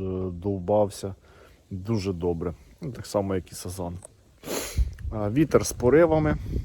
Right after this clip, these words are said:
от зараз дивіться, вообще повна, наче тиша. Пройде хвилинка і буде, буде здувати. В цілому, що я вам хочу сказати, ловили ми, а,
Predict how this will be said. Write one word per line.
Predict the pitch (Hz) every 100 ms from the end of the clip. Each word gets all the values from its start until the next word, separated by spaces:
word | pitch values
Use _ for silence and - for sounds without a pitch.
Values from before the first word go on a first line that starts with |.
| -
от | 101
зараз | 110 113 107
дивіться, | 98 107 98 - 92
вообще | 87 - 95 - -
повна, | 123 113 110 104 -
наче | 113 104 - 104
тиша. | - 92 - - - - _ _ - - - _
Пройде | - 104 98 104
хвилинка | 110 113 127 120 -
і | 92
буде, | 90 95 92 90 - - -
буде | 95 92 95
здувати. | 92 95 92 87 - - - - - - - - - - - - _ - - - - - -
В | -
цілому, | 151 190 202 143
що | -
я | 160
вам | 151 147
хочу | 139 131 131
сказати, | - 127 113 98 - 95
ловили | 92 110 143 214 208 151
ми, | 143 165 165 - - - - - - - - - - - - - - - - - - - - - - - - -
а, | 120 120 120 113 110 107 107